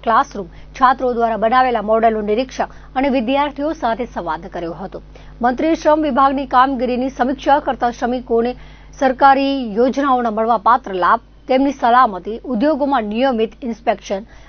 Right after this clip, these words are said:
અકસ્માતના બનાવોમાં વળતર, સમાધાન કાર્યવાહી, ગ્રેજ્યુએટી સહિતની બાબતોની માહિતી મેળવી હતી અને અધિકારીઓને શ્રમિકોના અકસ્માતના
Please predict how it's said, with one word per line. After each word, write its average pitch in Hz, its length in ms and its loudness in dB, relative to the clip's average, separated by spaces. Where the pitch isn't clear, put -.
અકસ્માતના 254 600 2
બનાવોમાં 226 560 0
વળતર, 226 400 0
સમાધાન 269 540 0
કાર્યવાહી, 185 440 -4
ગ્રેજ્યુએટી 233 760 0
સહિતની 254 520 -4
બાબતોની 214 600 -4
માહિતી 214 400 -6
મેળવી 175 260 -8
હતી 190 260 -16
અને 254 140 4
અધિકારીઓને 277 640 2
શ્રમિકોના 285 600 2
અકસ્માતના 240 540 -2